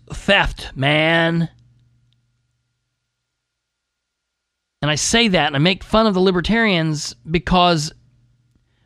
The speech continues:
Donald Rainwater is a really good candidate. And he has personal convictions behind his beliefs.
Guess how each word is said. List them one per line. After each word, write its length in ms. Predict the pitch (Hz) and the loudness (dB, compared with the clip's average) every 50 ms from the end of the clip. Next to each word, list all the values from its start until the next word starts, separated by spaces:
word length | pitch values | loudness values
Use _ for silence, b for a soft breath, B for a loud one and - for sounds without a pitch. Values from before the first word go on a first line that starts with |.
| _ - | _ -2
Donald 280 | - 202 220 208 185 175 | 0 2 2 2 2 2
Rainwater 420 | 196 208 208 202 190 180 170 170 | 2 4 4 4 4 4 4 4
is 80 | 151 143 | 2 2
a 60 | 143 | 2
really 420 | 135 139 147 170 180 170 165 196 | 2 2 4 4 4 6 4 4
good 260 | 180 156 185 185 160 | 4 4 2 2 2
candidate. 600 | - - 175 175 170 165 143 131 117 113 - - - - _ _ _ _ _ _ _ _ _ _ _ _ _ _ _ _ _ _ _ _ _ _ _ _ _ _ _ _ _ _ _ _ _ _ _ _ - | 0 0 0 0 0 0 -2 -4 -6 -8 -12 -18 -20 -20 _ _ _ _ _ _ _ _ _ _ _ _ _ _ _ _ _ _ _ _ _ _ _ _ _ _ _ _ _ _ _ _ _ _ _ _ -2
And 320 | 175 170 165 160 160 156 - | 0 0 2 0 -2 -4 -8
he 380 | - - - - 208 226 240 226 | -14 -14 -10 -6 -4 -2 0 0
has 540 | - - 208 196 190 185 175 165 147 143 - - _ - | 0 0 0 2 2 2 2 0 -2 -4 -6 -6 _ -2
personal 500 | - 202 208 196 - - 208 202 196 180 | 0 2 2 0 0 -2 -2 -2 -2 -2
convictions 680 | - 180 160 147 147 185 180 - - 165 156 135 127 | -2 -2 0 0 0 0 0 0 -2 -2 -2 -2 -2
behind 480 | 151 160 143 131 160 156 160 165 160 | -2 0 0 0 0 0 0 0 2
his 180 | 143 156 156 143 | 0 0 0 -2
beliefs. 540 | 139 139 135 139 151 160 143 123 - - | -2 -2 -2 0 0 -2 -2 -2 -6 -8